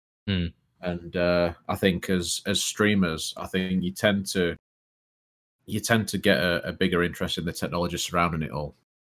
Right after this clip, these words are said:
Speaker 2: Um,
Speaker 1: Oh, yeah, for sure.
Speaker 2: Well, you have to. I think the, the thing is, is that you, you know, you're having to use technology to improve your stream. And if you
Speaker 1: Yeah.
Speaker 2: don't really have an understanding of it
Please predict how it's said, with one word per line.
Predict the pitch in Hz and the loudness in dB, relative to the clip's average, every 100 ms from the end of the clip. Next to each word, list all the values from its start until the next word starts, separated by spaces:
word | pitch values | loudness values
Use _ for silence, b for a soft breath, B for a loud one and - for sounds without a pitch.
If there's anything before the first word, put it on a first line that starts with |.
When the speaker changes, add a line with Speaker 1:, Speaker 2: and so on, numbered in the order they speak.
| _ _ _ - | _ _ _ -4
Speaker 2:
Um, | 82 82 | 0 6
Speaker 1:
Oh, | 131 | 8
yeah, | 90 85 | 10 6
for | - 90 | 4 -2
sure. | 92 87 - _ _ _ _ _ _ - | -2 -4 -8 _ _ _ _ _ _ 0
Speaker 2:
Well, | 160 | 6
you | 160 | 8
have | 151 190 - | 8 8 4
to. | 78 | 0
I | 85 | 0
think | 107 98 | 0 2
the, | 104 | 2
the | 101 | 0
thing | 98 107 | -2 0
is, | 98 92 | 0 -2
is | 87 | -2
that | 95 | -2
you, | 87 92 90 87 - _ _ _ _ _ _ | 2 2 0 -2 -10 _ _ _ _ _ _
you | 101 | 0
know, | 87 | 2
you're | 90 95 | 2 6
having | 117 107 | 6 4
to | 98 | 2
use | 107 101 | 2 2
technology | - 78 87 87 | -2 -2 -2 -4
to | - | -6
improve | 85 76 - 95 95 85 | -6 -8 -2 2 2 2
your | 82 | -2
stream. | - - 85 107 131 - _ _ - | -4 -4 0 0 0 -6 _ _ -4
And | 90 | -2
if | - | 0
you | 113 | 2
Speaker 1:
Yeah. | 110 | 4
Speaker 2:
don't | 135 | 6
really | 104 107 | 6 6
have | 104 | 6
an | 98 98 | 4 4
understanding | 110 107 95 - 92 98 117 | 2 2 2 2 4 4 6
of | 127 131 | 6 6
it | 170 - | 4 2